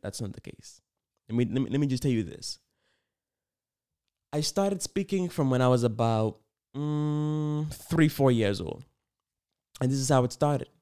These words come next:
I would literally, the, I, I went to this small church. I started going to the small church with my grandparents.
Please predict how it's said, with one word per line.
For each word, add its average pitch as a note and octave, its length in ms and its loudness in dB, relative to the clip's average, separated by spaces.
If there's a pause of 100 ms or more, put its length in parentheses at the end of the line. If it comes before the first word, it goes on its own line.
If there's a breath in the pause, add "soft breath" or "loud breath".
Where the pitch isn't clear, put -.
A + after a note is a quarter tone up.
(800)
I D#3 100 2
would D3+ 220 2
literally, F#3+ 800 2 (560)
the, D#3+ 240 2
I, D#3 220 2
I - 20 4
went D#3+ 260 0
to F3+ 80 0
this D#3 140 2
small F3 480 2
church. - 680 -2
I B2 60 -2
started D3+ 260 0
going C#3+ 160 2
to C#3 60 0
the C3 80 0
small C#3 260 0
church C#3 200 -2
with C3 100 -2
my B2 100 -2
grandparents. A2+ 840 -4